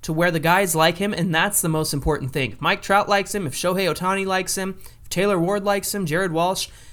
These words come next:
he's, he's hard-nosed in the way that he needs to be, but he's also a great guide to these young players, and it's awesome that he's getting a clean slate, an opportunity to win, and hopefully the front office puts the right pieces in place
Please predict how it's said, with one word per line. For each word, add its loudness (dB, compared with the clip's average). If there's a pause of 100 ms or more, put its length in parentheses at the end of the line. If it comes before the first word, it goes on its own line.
(100)
he's, 0
he's -2 (120)
hard-nosed 2
in 0
the 0
way 2
that 2
he -4
needs 0
to 0
be, 0 (280)
but 0
he's 0
also 2
a -6
great 0
guide 0 (360)
to 2
these 0
young 0
players, 0
and -6
it's -6
awesome 0 (220)
that 0
he's -2
getting 2
a -4
clean -2
slate, 2 (300)
an -4
opportunity 0
to -2
win, 0 (280)
and 0
hopefully 0
the -2
front -2
office 0
puts -2
the -4
right 0
pieces -2
in 0
place -2